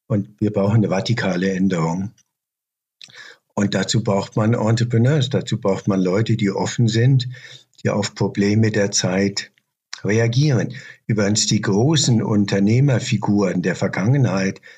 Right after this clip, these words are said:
waren immer Menschen, die auf die Probleme der Zeit reagierten. Äh, Henry Ford hat nicht gesagt, wir brauchen schnellere Pferde oder mehr Stationen, wo man die Pferde auswechseln kann,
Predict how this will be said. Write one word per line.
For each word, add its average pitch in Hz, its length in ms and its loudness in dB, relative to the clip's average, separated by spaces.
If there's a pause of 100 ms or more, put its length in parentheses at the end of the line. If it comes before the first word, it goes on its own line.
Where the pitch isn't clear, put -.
(200)
waren 101 200 2
immer 147 340 2
Menschen, 95 600 2
die 123 160 2
auf 107 220 -2
die 131 120 0
Probleme 107 800 0 (540)
der 120 120 2
Zeit 208 340 0
reagierten. 85 960 0 (640)
Äh, 107 140 0
Henry 107 420 2
Ford 107 400 0
hat 104 140 0
nicht 139 160 2
gesagt, 120 340 0
wir 101 80 -2
brauchen 95 340 0
schnellere 87 500 -2
Pferde 82 580 -4 (580)
oder 95 240 -2
mehr 92 480 -2 (420)
Stationen, 98 600 0
wo 92 100 0
man 95 180 2
die 92 120 0
Pferde 95 400 -2
auswechseln 90 640 -4
kann, 80 380 -8